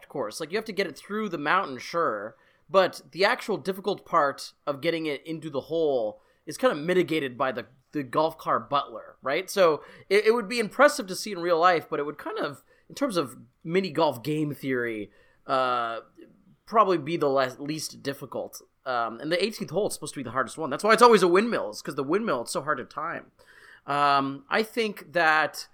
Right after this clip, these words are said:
probably Buster's, uh, and, and it's, in fact,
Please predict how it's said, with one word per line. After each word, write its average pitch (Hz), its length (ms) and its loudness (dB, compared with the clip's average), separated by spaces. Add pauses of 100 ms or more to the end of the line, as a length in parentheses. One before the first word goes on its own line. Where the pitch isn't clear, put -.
(340)
probably 185 440 0
Buster's, 139 960 0 (120)
uh, 127 460 0
and, 151 220 -2
and 147 420 -6
it's, 151 320 -10
in 170 100 -4
fact, - 380 2